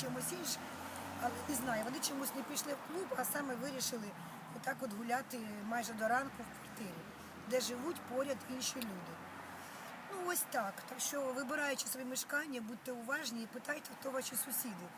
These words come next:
Розпитуйте, чи ці люди працюють. Краще мати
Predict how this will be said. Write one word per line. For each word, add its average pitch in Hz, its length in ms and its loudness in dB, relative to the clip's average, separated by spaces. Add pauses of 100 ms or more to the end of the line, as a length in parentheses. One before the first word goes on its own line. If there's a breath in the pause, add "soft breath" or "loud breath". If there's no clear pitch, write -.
(280 loud breath)
Розпитуйте, 262 500 -2
чи 240 160 -2
ці 269 220 4
люди 247 160 0
працюють. 226 440 4 (100)
Краще 269 360 4
мати 233 260 6